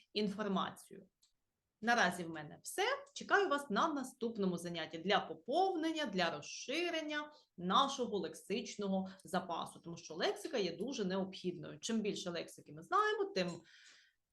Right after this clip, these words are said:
краще, легше і зрозуміліше ми можемо себе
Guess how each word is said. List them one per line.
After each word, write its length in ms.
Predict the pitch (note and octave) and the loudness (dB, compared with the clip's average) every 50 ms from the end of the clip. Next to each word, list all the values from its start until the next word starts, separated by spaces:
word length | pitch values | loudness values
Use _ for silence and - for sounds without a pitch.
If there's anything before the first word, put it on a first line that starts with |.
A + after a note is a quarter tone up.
| _ _ | _ _
краще, 480 | - F4+ G4 G4 G4+ G4 - - D#4+ A#3+ | 2 4 6 6 6 6 4 6 6 8
легше 460 | G#3+ B3 D4+ D4 - - - A3+ G3+ | 8 8 6 6 4 2 4 4 2
і 280 | G3+ - G#3+ G#3+ G3+ | 2 2 4 6 6
зрозуміліше 680 | F#3+ F#3+ F3+ F3 F3+ A3 C4 E4 F#4+ F4 E4+ - - A#3 | 6 6 4 0 0 0 0 2 2 2 2 2 0 2
ми 120 | G3 F3+ F3 | 2 2 2
можемо 440 | F3 G3 B3+ B3 A3+ A3+ G3+ G3 F#3+ | 2 0 0 0 0 0 0 0 0
себе 600 | F#3+ F#3+ F#3 E3 - - G#3 G#3+ G#3+ G#3+ A3 | -2 -2 -6 -4 0 4 4 4 4 2 -2